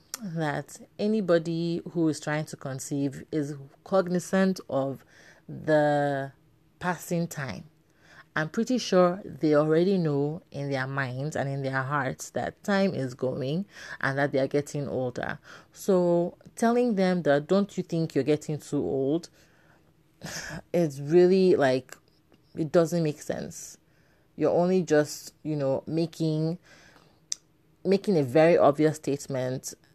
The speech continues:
that is, frankly, quite rude. Yeah, I said it, it's rude. Another person said,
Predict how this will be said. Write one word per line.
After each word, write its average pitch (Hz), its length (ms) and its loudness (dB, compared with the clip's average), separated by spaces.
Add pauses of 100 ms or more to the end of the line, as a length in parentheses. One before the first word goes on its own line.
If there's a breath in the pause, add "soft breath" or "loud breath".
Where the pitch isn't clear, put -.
(200)
that 139 240 4
is, 135 500 0 (280)
frankly, 170 680 0
quite 139 240 2
rude. 117 380 -6 (880)
Yeah, 135 240 -4 (300)
I - 100 -2
said 156 220 -2
it, 131 180 -6
it's 147 140 -2
rude. 143 360 0 (1500 loud breath)
Another 185 840 8
person 165 400 0
said, 147 640 6